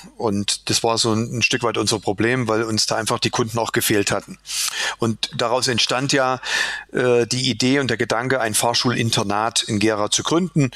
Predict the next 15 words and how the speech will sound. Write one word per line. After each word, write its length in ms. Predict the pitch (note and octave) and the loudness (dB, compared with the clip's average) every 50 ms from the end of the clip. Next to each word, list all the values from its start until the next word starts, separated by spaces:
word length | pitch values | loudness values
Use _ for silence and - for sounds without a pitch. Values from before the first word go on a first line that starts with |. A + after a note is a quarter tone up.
| - - - - - - - - _ _ | -4 -4 -2 -2 -4 -6 -8 -14 _ _
so 220 | - C3 - A2+ | -6 -2 0 2
dass 180 | G#2 A2+ A2+ - | 2 2 2 2
wir 100 | A2+ A2 | 2 0
dort 500 | G2+ - A2+ A2+ A#2 - - - - - - | 2 2 0 0 0 0 -2 -2 -2 -6 -10
von 480 | - - - A2 G#2+ G#2+ G#2+ G#2+ G#2+ G2+ | -6 -2 0 0 0 0 0 0 0 0
ganz 240 | - G#2 G#2+ - - | -2 -2 -2 -2 0
Deutschland 460 | A2 G#2+ G#2+ - - A2 G#2 G2+ - | 0 0 2 2 0 0 -2 0 0
her, 420 | A2 G#2 G#2 G#2 G2+ G2 G#2+ - - | 0 2 2 2 2 0 0 0 0
äh, 140 | A2+ G#2 G2+ | 0 0 0
Kunden, 540 | - - B2+ C3 C3 - A2 G#2+ A2 A2 - - _ _ _ - | 0 -2 -2 -2 -2 0 2 2 2 2 -2 -6 _ _ _ -4
äh, 280 | - B2+ - - - - - | -2 -2 0 0 -2 -2 -2
ziehen 260 | - - D#3+ D#3+ D3+ | -2 0 2 2 2
konnten 460 | C#3 - C#3+ C3+ C3 B2 - C3 B2 | 2 2 0 -2 -2 -2 -2 -2 -2
und 220 | B2 A2+ G#2+ G2+ G2 | 0 0 0 0 0
diese 340 | A2 G#2 A2 A2 G2+ G2 | 0 2 2 2 2 0